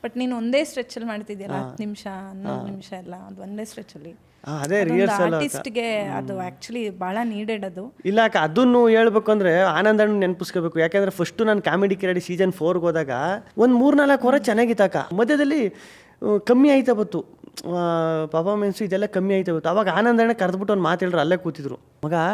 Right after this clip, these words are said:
Speaker 2: ಫಸ್ಟು ನಮ್ಮ ಸ್ಟ್ರೆಂತ್ ಏನು ಅಂತ ಫಸ್ಟ್ ನಾವು ಕಂಡ್ಕೋಬೇಕು, ಅವಾಗ್ಲೇನೆ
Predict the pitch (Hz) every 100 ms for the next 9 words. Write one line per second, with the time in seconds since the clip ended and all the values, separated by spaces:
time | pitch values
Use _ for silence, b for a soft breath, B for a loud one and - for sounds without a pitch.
0 | 233 b _ - 185 - 220 190 - -
1 | 202 240 247 233 226 220 208 240 - 190
2 | - 247 185 196 196 180 175 180 170 139
3 | 127 160 220 208 208 214 311 339 b